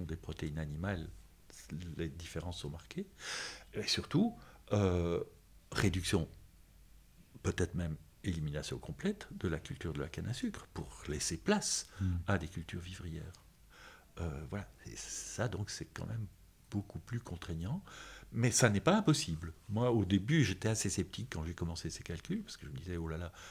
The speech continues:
Speaker 1: euh,
Speaker 2: <laughs>
Speaker 1: il y a, il y a quand même, sur un hectare de terre agricole à La Réunion, pour un hectare de terre agricole, dont, dont pour le moment, l'essentiel est occupé par la canne à sucre, mais même si on libère cela,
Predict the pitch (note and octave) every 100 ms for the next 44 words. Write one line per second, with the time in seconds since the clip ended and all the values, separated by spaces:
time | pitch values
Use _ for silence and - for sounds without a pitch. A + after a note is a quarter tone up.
0 | - - - F#2+ E2+ - - - - A2
1 | - A2 - - G2 F2 F2+ C#2+ - -
2 | G2 A2 G#2 F#2+ - G2 G#2 G2 - -
3 | - - G#2+ C#3 A2+ - - A2 E3 D#3
4 | - - F2 F#2+ - - F2 E2+ E2 -
5 | E2+ F2+ F2+ F2 F2 - C#3+ G2+ E2+ E2+
6 | D#2+ - - D#2+ F2 C#3 C3+ A#2+ G2+ G2+
7 | G#2 F#2 F2+ F#2+ D#2 E2 F2 E2+ F#3 -
8 | - - - - - - C2+ - D#2+ C2
9 | E2+ C#2 - - - E2 C#2+ D#2+ G#2+ G2
10 | D#2+ - C2+ G2 E2 D#2 - D#2 D2+ D#2
11 | - G2 C3+ G#2 - F2+ G#2 B2 G2 F2+
12 | E2+ E2 F2+ D2+ - - - - - B2